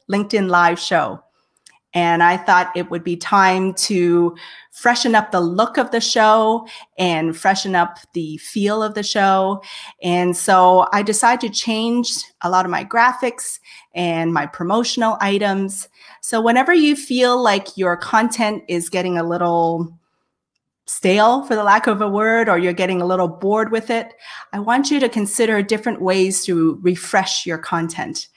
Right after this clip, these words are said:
And one of the things you could do is change up your colors or do a different color scheme, change up your fonts and different styles of fonts. You could also change up graphics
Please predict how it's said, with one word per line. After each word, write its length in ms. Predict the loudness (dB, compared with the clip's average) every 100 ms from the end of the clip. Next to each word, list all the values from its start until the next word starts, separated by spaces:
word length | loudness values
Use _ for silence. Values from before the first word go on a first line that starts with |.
| _ _ _ _
And 600 | -2 0 0 0 0 -4 -12 -18 -18 -12 0
one 160 | 2
of 80 | 2
the 40 |
things 220 | 2 0 0
you 80 |
could 120 | -2 -2
do 320 | 0 2 4
is 440 | 4 4 2 -2
change 360 | -6 -4 -2 -2
up 160 | -4 -4
your 120 | -6
colors 760 | 0 2 2 0 -2 -4 -8 _ _ _ -10
or 140 | -6
do 180 | -2 -2
a 40 |
different 360 | -4 -8 -10 -10
color 340 | -2 0 2
scheme, 680 | 0 -2 -2 -2 -2 -4 -6 -16 _ _ -6
change 320 | 0 0 0
up 140 | -2 -4
your 140 | -8
fonts 840 | -8 2 6 6 4 0 -6 -8 -12 _ _ _ -8
and 540 | -6 -4 -4 -6 -4
different 320 | -6 -6 -6
styles 600 | -6 2 4 4 2 -2 -6
of 100 | -4
fonts. 560 | 0 0 -2 -6 -12 -20 _ _
You 140 | -8 -6
could 120 | 0
also 460 | 0 0 0 -2 -2
change 400 | -2 -2 0 0
up 280 | -2 -4
graphics 760 | -4 -2 -2 -6 -8 -8 -8